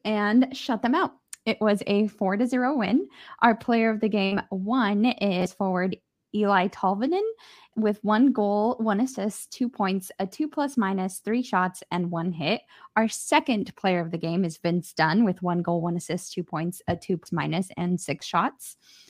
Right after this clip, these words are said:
On the tenth, they traveled to the Buffalo Sabres, and that was also a win, a four to three win. Our player of the game there is Matty Beniers with one goal, one assist, two points,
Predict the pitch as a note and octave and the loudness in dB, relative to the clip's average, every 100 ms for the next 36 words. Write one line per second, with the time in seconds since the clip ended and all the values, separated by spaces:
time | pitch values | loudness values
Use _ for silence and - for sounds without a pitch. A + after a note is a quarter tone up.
0 | _ - B3 C4+ D#4+ - G3 F#3 C#4+ - | _ 2 6 6 6 4 4 4 2 -2
1 | A#3 G3+ G3 - F3+ F3+ F3+ - F#3+ F3 | -4 -2 -2 0 0 0 -2 -4 -4 -2
2 | F3 F3+ F3+ F3+ - F3+ F3 A3+ - - | -2 -2 -2 -4 -2 0 0 -2 -4 -4
3 | F#3+ F#3 F#3 - F#3+ - D#4 C#4+ F#3+ E3+ | -2 0 0 0 -2 0 0 2 0 2
4 | E3+ G3+ C#4+ G#3 F#3+ - F3 D#3+ D#3+ G3+ | 4 4 4 2 -2 -2 -2 -2 -2 -2
5 | C4 - A#3 C4 C4 - - - - G#3+ | -2 2 4 4 2 -16 -20 -6 2 4
6 | G#3+ A3+ G3+ F#3+ F#3+ F#3 F#3 F3+ E3+ B3 | 4 2 2 2 2 2 2 2 2 0
7 | - F#3+ F3+ E3 F#3 A3+ - _ _ G#3 | 0 0 2 2 0 -2 -12 _ _ 2
8 | F3 F3 F#3+ A#3 F3+ - - - - - | 4 2 2 4 4 2 -2 -4 -20 -20
9 | - - A3 F#3+ G3 G3 G3+ F#3 G3+ F3+ | -10 -2 -2 0 2 2 2 2 2 0
10 | E3+ F3+ F#3 - - F3+ D#3+ E3+ F#3 | 0 -2 -4 -4 -4 -2 0 0 -2